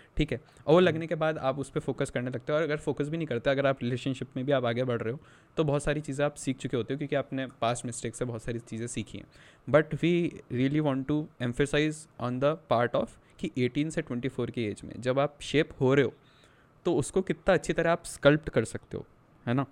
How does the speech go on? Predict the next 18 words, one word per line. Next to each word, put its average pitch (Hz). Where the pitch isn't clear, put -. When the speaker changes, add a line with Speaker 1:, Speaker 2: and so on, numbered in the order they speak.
Speaker 1:
कि 180
जब 180
आप 185
मूर्ति 156
बना 139
रहे 131
हो, 135
तो 156
बनाने 135
के 180
टाइम 151
में 165
वो 170
कितनी 160
सुंदर 131
बन 120
सकती 120
है, -